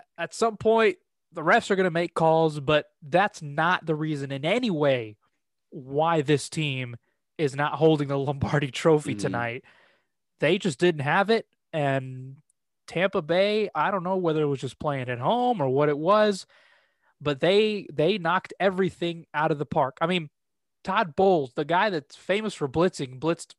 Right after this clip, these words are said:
Speaker 1: five times all night long
Speaker 2: Mm-hmm.
Speaker 1: and was able to maintain and hold Pat Mahomes and all those speedsters that they have.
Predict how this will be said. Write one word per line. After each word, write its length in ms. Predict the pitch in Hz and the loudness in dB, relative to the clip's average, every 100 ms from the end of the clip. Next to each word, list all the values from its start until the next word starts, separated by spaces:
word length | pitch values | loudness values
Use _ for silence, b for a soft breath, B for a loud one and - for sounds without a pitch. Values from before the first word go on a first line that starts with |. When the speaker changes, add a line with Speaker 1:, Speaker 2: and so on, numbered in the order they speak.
| _ - | _ -2
Speaker 1:
five 260 | 185 214 | 2 2
times 440 | - 196 202 143 - | 0 -2 -2 -4 -2
all 200 | 202 240 | 4 6
night 240 | 202 208 175 | 4 -2 0
long 400 | 170 196 131 113 _ _ | 2 2 0 -6 _ _
Speaker 2:
Mm-hmm. 320 | 110 98 92 87 _ _ _ _ _ - | -8 -8 -8 -12 _ _ _ _ _ -8
Speaker 1:
and 680 | 175 175 170 170 170 165 160 _ _ _ _ _ - | -4 -2 -2 -4 -4 -8 -14 _ _ _ _ _ -4
was 180 | 170 | 2
able 220 | 185 202 202 | 4 4 2
to 240 | 185 170 _ _ - | -2 -4 _ _ -8
maintain 800 | 156 156 151 175 190 202 220 - | -4 -4 -4 -4 -2 -4 -8 -8
and 180 | 139 127 | -8 -4
hold 340 | 135 165 180 | 0 0 0
Pat 220 | 180 185 | -2 -2
Mahomes 500 | 165 156 165 165 139 | -2 -6 -6 -8 -10
and 120 | 143 | -10
all 200 | 135 160 | -4 -2
those 200 | 170 185 | 0 -2
speedsters 560 | - - 196 190 - 135 | -4 -4 -4 -4 -8 -6
that 120 | 135 | -6
they 120 | 139 123 | -6 -6
have. 340 | 120 120 120 | -4 -4 -4